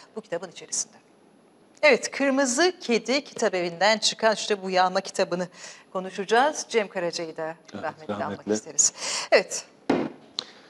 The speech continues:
Speaker 2: Öyle bir dönemden geçiyoruz ki, <clears throat> öyle şartlarda yaşıyoruz ki,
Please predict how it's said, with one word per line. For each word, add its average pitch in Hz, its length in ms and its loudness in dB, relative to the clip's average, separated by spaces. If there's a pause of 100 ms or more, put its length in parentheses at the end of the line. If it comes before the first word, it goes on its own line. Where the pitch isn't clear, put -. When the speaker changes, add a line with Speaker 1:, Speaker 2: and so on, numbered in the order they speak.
(580)
Speaker 2:
Öyle 143 220 8
bir 151 80 4
dönemden 143 400 8
geçiyoruz 131 460 6
ki, - 120 -6 (200)
<clears throat> - 540 -2
öyle 135 240 10
şartlarda 120 500 6
yaşıyoruz 107 500 4
ki, - 100 -10